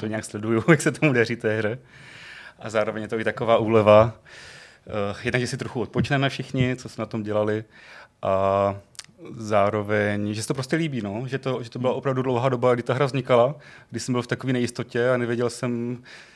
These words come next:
Speaker 2: jako, věděl jsem, že třeba ta grafika je zajímavá, to jsem měl jakoby zpětnou vazbu už z těch různých, eh, z různých konferencí a festivalů a tak dál.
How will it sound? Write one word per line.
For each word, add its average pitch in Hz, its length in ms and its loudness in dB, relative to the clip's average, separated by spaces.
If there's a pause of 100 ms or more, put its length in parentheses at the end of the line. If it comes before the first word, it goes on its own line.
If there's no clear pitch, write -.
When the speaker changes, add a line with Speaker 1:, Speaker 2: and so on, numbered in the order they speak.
(160)
Speaker 2:
jako, 139 140 0
věděl 165 220 6
jsem, 165 140 0
že 151 120 0
třeba 156 220 0
ta 160 80 4
grafika 135 420 0
je 135 80 2
zajímavá, 139 600 2
to 143 80 -8
jsem 131 180 -6
měl 131 340 -2
jakoby 131 240 -8
zpětnou 135 280 -6
vazbu 127 320 -2
už 127 120 -6
z - 40 -12
těch 120 160 -6
různých, 120 520 -4 (260)
eh, 104 40 -10 (640)
z - 80 -20
různých 113 460 -4
konferencí 131 800 -2
a 95 40 0
festivalů 135 500 -4
a 110 40 -8
tak 98 140 -14
dál. 123 240 -2